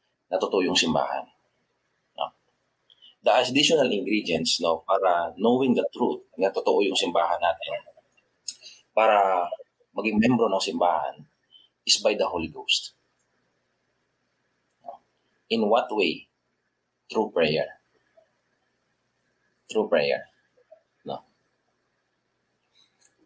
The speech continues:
Ah, kung gusto nila malaman na totoo yung simbahan, no, lahat nagkiklaim,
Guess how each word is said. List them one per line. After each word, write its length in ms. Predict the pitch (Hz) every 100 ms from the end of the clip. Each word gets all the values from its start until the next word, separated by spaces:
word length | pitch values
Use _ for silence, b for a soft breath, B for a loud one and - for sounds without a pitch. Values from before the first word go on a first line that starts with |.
| _ -
Ah, 400 | 104 98 87 85 _ _ _ _ _
kung 240 | - 120 107
gusto 320 | 147 - 143
nila 320 | 117 98 104 85
malaman 640 | 85 98 98 85 78 78 - _ _
na 80 | -
totoo 480 | 92 98 - 107 110
yung 160 | 92 92
simbahan, 560 | 87 82 90 82 71 - _ _ _ _ _ _ _ _ _ _ _ _ _ -
no, 240 | 76 - _ _ b b -
lahat 320 | 107 127 123
nagkiklaim, 560 | 107 - - 95 82